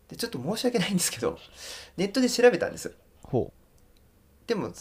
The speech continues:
Speaker 1: 考察のはまだ上がってないんですけど、
Speaker 2: ほう。
Speaker 1: ただ申し訳ないことに、Googleとかだと、そのドラマ第一話ってやると、次の予想候補がつまらないとか、<laughs> なんか、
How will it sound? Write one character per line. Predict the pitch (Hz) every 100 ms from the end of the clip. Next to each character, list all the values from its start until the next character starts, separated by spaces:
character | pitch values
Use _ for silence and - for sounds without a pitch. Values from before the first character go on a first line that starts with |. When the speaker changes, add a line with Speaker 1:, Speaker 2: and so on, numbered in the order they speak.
| - _ _ _ _ _ _ -
Speaker 1:
考 | 226 226
察 | 220 208 -
の | 202
は | 92
ま | 135
だ | 113 98
上 |
が | 113
っ | 123
て | 131
な | 147
い | 127
ん | -
で | -
す | -
け |
ど、 | 107 98 - - -
Speaker 2:
ほ | 113
う。 | 95 - - _ -
Speaker 1:
た |
だ | -
申 | 165 190
し |
訳 | 220 220
な |
い | 202
こ | 151
と | 147
に、 | 135 117 - - -
Google | - 135 135 151 139
と | 175
か | 139
だ | 120
と、 | 160 147 170
そ | -
の | 113 104 - - _ - _ -
ド | 104
ラ | 110
マ | 107 104 -
第 | 107 104
一 | -
話 | -
っ | -
て | -
や |
る | -
と、 | 175 - - - - _
次 | - 127
の | 113
予 | 101
想 | 104 107 -
候 | - 139
補 | 113 135
が | 185 - - - -
つ | - -
ま | 117
ら | 123
な | 95
い | 101
と |
か、 | - - - - _ - - _ _
<laughs> | _ - - - - - -
な | -
ん |
か、 | -